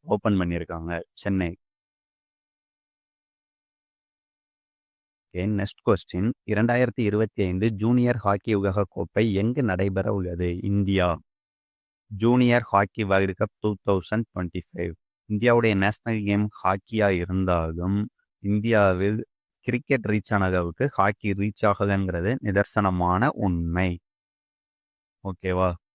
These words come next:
நெக்ஸ்ட் கொஸ்டின், செயற்கை நுண்ணறிவு தயார் நிலைக்கான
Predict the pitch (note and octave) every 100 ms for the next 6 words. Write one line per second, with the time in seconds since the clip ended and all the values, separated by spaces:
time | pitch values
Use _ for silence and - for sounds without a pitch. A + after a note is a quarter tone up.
0 | _ G#2 - - G#2+ - - F2 A2+ -
1 | _ _ _ _ A2+ A#2+ C3+ - C3+ A2+
2 | G#2+ A2 G#2+ G#2+ A2+ - F#2+ G2+ A#2 A#2
3 | A2 G2+ - F#2+ G#2